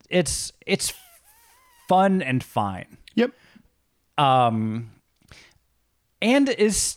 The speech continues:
Speaker 1: still a Die Hard movie.
Speaker 2: Yeah, I think it does a good job. So, well, there's also, so we can get into something that I think is the flaw in,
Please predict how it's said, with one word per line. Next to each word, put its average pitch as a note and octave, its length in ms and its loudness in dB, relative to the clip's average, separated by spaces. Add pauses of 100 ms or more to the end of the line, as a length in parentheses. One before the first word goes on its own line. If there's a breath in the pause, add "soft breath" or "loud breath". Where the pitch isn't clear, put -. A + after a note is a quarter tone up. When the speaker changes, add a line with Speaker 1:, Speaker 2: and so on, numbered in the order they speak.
(100)
Speaker 1:
still G3 640 2
a D3 80 2
Die B2 320 0
Hard A2+ 240 0
movie. F#2 540 -6 (560)
Speaker 2:
Yeah, G#2+ 460 -2
I F3+ 100 0
think B3 180 2
it B3 120 2
does G3+ 220 2
a D#3+ 80 2
good C3 240 0
job. B2 180 0 (200 loud breath)
So, - 180 2
well, B3 340 0
there's A#3 240 0
also, C4 300 0
so C3+ 400 -2 (160)
we F3 120 4
can F#3+ 140 4
get A#3 140 2
into G#3 220 2
something G2 760 0 (100)
that F#2 580 0
I B2 80 -2
think D#3 360 0
is A2+ 500 -2 (440 soft breath)
the B2+ 300 0
flaw A2 800 2 (140)
in, F#2 480 0